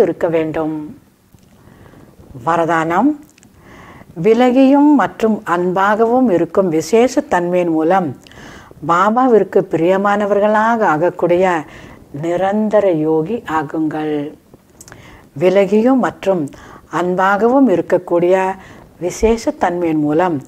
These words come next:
பாபாவிற்கு பிரியமானவராக ஆகக்கூடிய நிரந்தர யோகி ஆகுங்கள். விளக்கம், நான் பாபாவிற்கு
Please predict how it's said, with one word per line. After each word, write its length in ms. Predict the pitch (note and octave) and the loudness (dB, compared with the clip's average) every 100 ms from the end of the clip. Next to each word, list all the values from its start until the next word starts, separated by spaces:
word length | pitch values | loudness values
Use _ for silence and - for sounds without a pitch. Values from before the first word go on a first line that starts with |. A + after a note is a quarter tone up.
| - - - _ E3 | -16 -20 -20 _ -2
பாபாவிற்கு 640 | D#3+ D#3+ F3 E3+ F3 F3+ F3+ | 0 2 2 2 0 -2 -2
பிரியமானவராக 920 | E3+ F#3+ G3 G3 G3+ G3+ G#3+ A3+ B3+ | 0 2 2 -2 -2 0 2 2 0
ஆகக்கூடிய 600 | G3 D3+ E3+ - D#3+ D#3+ E3+ D3+ - - - - - D#3 | 0 0 -4 -2 0 0 0 -2 -6 -20 -20 -20 -12 -6
நிரந்தர 580 | E3+ F#3+ G#3 G#3+ G#3+ A3 F3+ D3+ | -2 -2 -2 -2 0 0 -2 -2
யோகி 420 | D#3+ D#3+ D#3+ F#3+ C#4+ - D#3+ | -2 -4 -4 -2 -2 -4 -6
ஆகுங்கள். 560 | D3 D#3+ D3+ C#3+ D3+ D3+ D3 D3+ _ - - - - - _ - | -6 -6 -6 -4 -4 -4 -6 -12 _ -20 -20 -20 -20 -20 _ -6
விளக்கம், 580 | E3+ D#3+ - F3+ A3 C#4+ - - - - - - - - - - F3 G3+ | -2 -4 -4 -2 -2 -2 -10 -20 -20 -20 -20 -20 -20 -20 -20 -12 -4 0
நான் 320 | A3+ C#4 D4+ G3 | 2 4 4 4
பாபாவிற்கு 800 | E3+ G3 A#3 B3+ B3 B3 - | 0 2 2 2 2 0 2